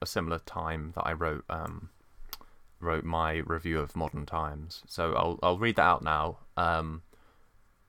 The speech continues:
'cause that's, you know, I'd, I'd kinda like to incorporate my old articles into my podcast, but it's very short, so I, I promise it won't be long.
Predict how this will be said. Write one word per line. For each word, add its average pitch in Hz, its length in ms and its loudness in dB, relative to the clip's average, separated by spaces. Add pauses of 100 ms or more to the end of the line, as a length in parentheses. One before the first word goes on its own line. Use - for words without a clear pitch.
(300)
'cause 90 160 -14
that's, - 280 -2
you 85 120 -2
know, 76 80 0
I'd, 78 220 -2
I'd - 240 -2
kinda 80 280 -2 (140)
like 80 260 -2
to - 80 -8
incorporate 78 500 -4
my 80 160 0
old 76 320 -4 (880)
articles 78 500 -4
into 78 160 -8
my 73 100 -4
podcast, 78 480 -4
but 80 80 -2
it's - 100 -4
very 110 180 10
short, - 340 -2
so - 120 -2
I, 50 100 0 (180)
I - 40 -4
promise 85 340 -2
it 82 60 -6
won't 73 160 -2
be 78 80 -4
long. 76 220 -6